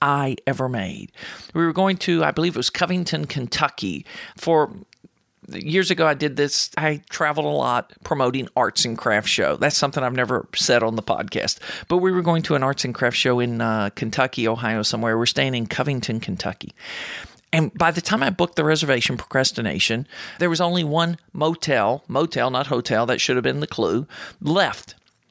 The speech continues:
And it had this very unique name, the Blue Gables Motel. When we arrived, we knew why it was the Blue Gables Motel, because it was outlined in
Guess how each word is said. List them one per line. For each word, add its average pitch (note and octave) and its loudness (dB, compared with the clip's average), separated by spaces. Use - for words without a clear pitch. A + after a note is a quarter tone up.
And E3+ 4
it E3 4
had D#3+ 0
this D#3+ 0
very D3+ 2
unique C#3+ 0
name, F#2 -2
the C3+ 4
Blue D3+ 0
Gables C3+ 0
Motel. G#2 0
When A3+ 0
we D4 2
arrived, D3+ 2
we F3 2
knew F#3+ 2
why C3+ 2
it F2+ -2
was C#3 0
the C#3+ -2
Blue C3+ 0
Gables A2 0
Motel, G#2 0
because C#3 0
it D#3 2
was D3 2
outlined B2+ -4
in C#3 0